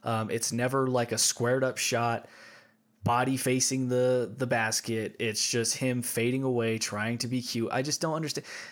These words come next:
There's just so many things <laughs> about Jamal that just annoys me to death.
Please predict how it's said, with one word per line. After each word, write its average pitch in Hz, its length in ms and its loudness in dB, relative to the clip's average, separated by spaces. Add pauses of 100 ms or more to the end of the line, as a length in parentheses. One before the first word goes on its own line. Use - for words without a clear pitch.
There's 160 200 0
just - 280 2
so 175 180 2
many 170 220 -2
things 147 420 -2
<laughs> - 40 -18
about 135 200 -4
Jamal 135 420 0
that 117 200 2
just 117 360 -4
annoys 117 1080 0 (240)
me 120 220 2
to 117 180 0
death. 107 360 -4